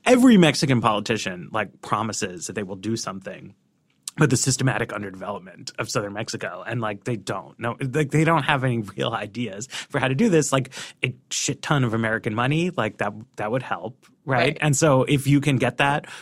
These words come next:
Speaker 1: by, you know, instead of Mexico paying for a border wall, um, like,
Speaker 2: The
Speaker 1: Mexico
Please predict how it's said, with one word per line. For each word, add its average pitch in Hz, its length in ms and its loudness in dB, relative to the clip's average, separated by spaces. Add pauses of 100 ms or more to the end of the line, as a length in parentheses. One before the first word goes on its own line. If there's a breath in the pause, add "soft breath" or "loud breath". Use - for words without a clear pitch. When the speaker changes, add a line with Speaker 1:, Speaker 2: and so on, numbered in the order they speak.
(160 loud breath)
Speaker 1:
by, 117 220 4
you 120 200 2
know, 123 120 4
instead 156 360 4
of 135 160 4
Mexico 123 440 0
paying 117 340 -2
for 110 140 -2
a 104 40 -4
border 107 260 -4
wall, 143 600 -2
um, 101 480 -4
like, 160 160 0
Speaker 2:
The 175 100 -4
Speaker 1:
Mexico 147 480 4